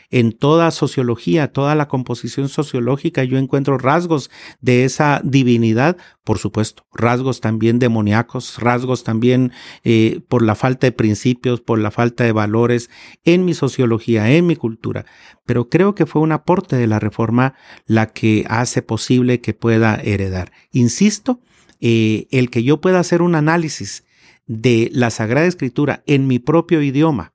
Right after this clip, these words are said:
con la participación de la comunidad de fe, eso es uno de los grandes aportes que hace la Reforma Protestante del siglo dieciséis para mi hoy,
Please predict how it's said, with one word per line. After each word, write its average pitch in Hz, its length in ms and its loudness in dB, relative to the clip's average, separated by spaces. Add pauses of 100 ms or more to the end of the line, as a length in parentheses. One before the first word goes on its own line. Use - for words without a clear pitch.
(520)
con 131 300 2
la 113 460 0 (480)
participación 127 800 -2
de 170 80 4
la 151 160 0
comunidad 123 520 0
de 135 80 0
fe, 160 280 0 (280)
eso 120 160 0
es 127 80 -2
uno 143 220 4
de 139 80 4
los 110 200 0
grandes 135 420 0
aportes 127 480 -4
que 117 120 -4
hace 113 460 -2 (320)
la 113 140 0
Reforma 113 420 -2
Protestante 113 560 -4
del 110 100 0
siglo 120 280 -2
dieciséis 117 500 -2
para 113 240 -2
mi 110 180 0
hoy, 131 220 2